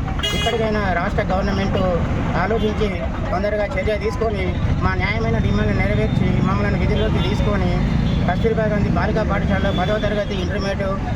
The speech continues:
విద్యార్థులకు పరీక్ష షెడ్యూల్ వచ్చినాయి, వీళ్ళందరికీ విద్యా బోధన ఆగిపోయింది. తొందరగా మా న్యాయమైన డిమాండ్లను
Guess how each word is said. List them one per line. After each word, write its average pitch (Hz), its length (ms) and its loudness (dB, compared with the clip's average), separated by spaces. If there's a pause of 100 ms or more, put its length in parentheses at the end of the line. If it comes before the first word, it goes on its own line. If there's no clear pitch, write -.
(140)
విద్యార్థులకు 208 500 -2
పరీక్ష - 200 -4
షెడ్యూల్ 208 420 -2
వచ్చినాయి, 214 400 -2 (400)
వీళ్ళందరికీ 202 460 -2
విద్యా 214 280 -2
బోధన 208 300 -2
ఆగిపోయింది. 220 520 -2 (400)
తొందరగా 208 480 -2
మా 185 160 -2
న్యాయమైన 202 420 -2
డిమాండ్లను 196 500 -2